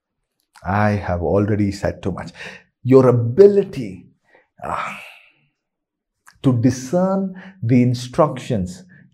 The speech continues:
coming from a lover of Jesus. You don't hear Jesus.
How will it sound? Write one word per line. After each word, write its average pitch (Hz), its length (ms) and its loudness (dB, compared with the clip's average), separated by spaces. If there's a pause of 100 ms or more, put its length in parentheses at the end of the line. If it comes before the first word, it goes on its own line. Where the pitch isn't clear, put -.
coming 180 560 -4 (260)
from 123 280 0
a 107 40 4
lover 110 540 2
of 98 220 -2
Jesus. - 760 -14 (720)
You 143 180 6
don't 202 280 6
hear 208 380 6
Jesus. 113 760 2